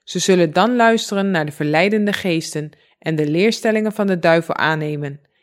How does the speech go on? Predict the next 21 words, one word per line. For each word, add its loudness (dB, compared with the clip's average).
en 2
uiteindelijk 0
van -6
hun -6
geloof 0
afwijken. -4
Aan 2
de 4
andere 2
kant -4
zullen 0
de -2
echte -4
schapen -2
de -4
stem 0
van -2
de -2
ware 2
herder 2
horen -2